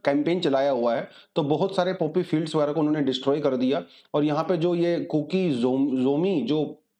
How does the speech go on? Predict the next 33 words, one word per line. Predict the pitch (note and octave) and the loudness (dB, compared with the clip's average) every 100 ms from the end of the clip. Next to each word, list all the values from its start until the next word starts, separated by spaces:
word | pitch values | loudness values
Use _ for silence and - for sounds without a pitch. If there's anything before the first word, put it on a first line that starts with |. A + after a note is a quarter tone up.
| _ | _
लोग | B3 C#3 F3 - | 0 0 0 -2
थे, | E3+ | -2
कुछ | E3+ D3+ | -2 0
गांव | B2+ C3+ D3+ | 0 0 2
वगैरह | B2+ C#3 | 0 0
में | C#3 | 0
जो | C#3 C3+ C3+ - _ - B2 | 0 -2 -4 -18 _ -6 -4
अफीम | C3 C3 | 0 0
की | C#3+ | 0
खेती | C3 A#2+ | -2 -2
किया | C3+ A#2+ | 0 0
करते | A#2 G2+ A2 | 0 -2 -2
थे, | C#3 F#3 - - - | -2 -6 -8 -20 -4
उनको | C#3+ F3+ F#3 | -2 0 0
वहाँ | D#3+ | 0
से | D#3+ | 0
डिस्प्लेस | E3+ C#3+ D3 B2 - | 0 0 0 -2 -2
कर | F2+ | -6
दिया, | E2+ C2+ A1+ _ - - _ B2 | -4 -6 -6 _ -20 -20 _ -4
जिसकी | E3 F3 A#3+ | -2 0 0
वजह | G3+ F3+ | 0 0
से | E3+ | -2
प्रोटेस्ट | E3+ D#3+ D#3 F3 E3 | -2 0 0 0 0
वहाँ | C#3+ | 0
पे | D#3 | -2
शुरू | - D3+ | 0 0
हुए। | D3+ B2+ D3 - - - | 0 0 -2 -8 -18 -4
और | D3+ | -2
वो | D3 G3+ | 0 0
प्रोटेस्ट | A3 F#3+ F3+ F3+ - | 0 -2 0 -2 0
फिर | F#3+ | -2
बाद | D3+ C#3 D3+ | 2 0 0
में | E3+ F3 C#3+ | 0 0 -2